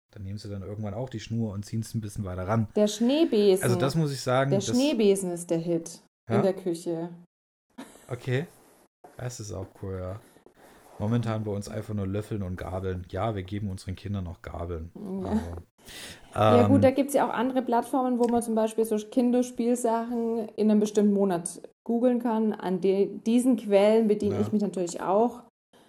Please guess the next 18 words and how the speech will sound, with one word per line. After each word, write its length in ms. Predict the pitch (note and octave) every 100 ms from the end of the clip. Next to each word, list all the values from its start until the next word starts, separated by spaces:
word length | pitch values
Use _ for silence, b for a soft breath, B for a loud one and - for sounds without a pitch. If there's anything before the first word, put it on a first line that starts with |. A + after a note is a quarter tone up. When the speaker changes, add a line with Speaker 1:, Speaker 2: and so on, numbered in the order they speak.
| b _ _ -
Speaker 2:
Ähm, 680 | F3+ F#3 F#3+ F#3+ F#3+ F#3 F#3 -
wir 300 | D#3+ G3+ G3+
haben, 320 | G3 F3+ F3+ - - _ _ _ _ _ _ - _
also 200 | - F#3+ G#3+
ich 60 |
habe 120 | A#3+ G#3
jetzt 100 | G#3
mit 100 | G3
den 80 | G3
Kindern 220 | A3+ G#3+
so 100 | G3+
einen 120 | F#3
Sensorik-Hula-Hoop, 1300 | F#3 F3+ F3+ G#3+ B3+ D4 D4 D4 C4+ C#4 C#4+ C#4+ -
das 140 | G3 -
kennst 260 | G#3 G3
du 40 | F#3
bestimmt 320 | F3 D#3+ D#3
auch. 380 | F#2+ G#3 C4 -